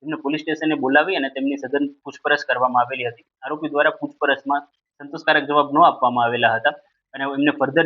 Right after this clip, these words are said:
જ્યારે પૂછપરછ કરવામાં આવી, ત્યારે એમના દ્વારા જણાવવામાં આવેલું હતું કે જે ગુમ થનાર છે સુરેશભાઈ, એમનું આ જે આરોપી છે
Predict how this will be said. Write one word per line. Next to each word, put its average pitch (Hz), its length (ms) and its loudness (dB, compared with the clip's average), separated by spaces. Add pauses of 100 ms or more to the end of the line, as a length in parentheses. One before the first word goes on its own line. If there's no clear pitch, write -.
જ્યારે 156 200 4
પૂછપરછ 156 600 2
કરવામાં 147 320 4
આવી, 151 120 -8
ત્યારે 135 200 2
એમના 147 220 4
દ્વારા 139 240 6
જણાવવામાં 147 580 4
આવેલું 135 260 -4
હતું - 220 -20
કે - 120 -20
જે 127 120 -20
ગુમ 139 120 -14 (100)
થનાર 143 300 2
છે 160 100 -16
સુરેશભાઈ, 147 500 -14 (380)
એમનું 139 280 -8 (200)
આ 135 140 6
જે 139 100 4 (880)
આરોપી 147 420 -4
છે 170 80 0